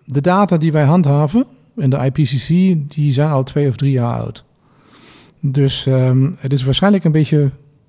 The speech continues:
minder goed of slechter." Eh, en het tweede is, eh, de uitkomstdocumenten van de I P C C zijn politische documenten.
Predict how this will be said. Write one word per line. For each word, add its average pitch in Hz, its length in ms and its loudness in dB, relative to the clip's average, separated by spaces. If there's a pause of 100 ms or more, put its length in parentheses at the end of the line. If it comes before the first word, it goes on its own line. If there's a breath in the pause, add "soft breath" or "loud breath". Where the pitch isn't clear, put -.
(140)
minder 160 260 2
goed - 280 -2 (640)
of - 380 -8
slechter." 143 480 -4 (680 loud breath)
Eh, 135 340 0
en 160 80 4
het 147 220 -2
tweede 185 360 2
is, 165 260 -2
eh, 139 400 0 (160)
de 151 100 -4
uitkomstdocumenten 135 880 0
van 127 100 0
de 127 80 -2 (100)
I 127 40 0
P 117 40 -6
C 151 220 -2
C 156 480 2
zijn 139 220 2
politische 190 420 0
documenten. 113 600 -6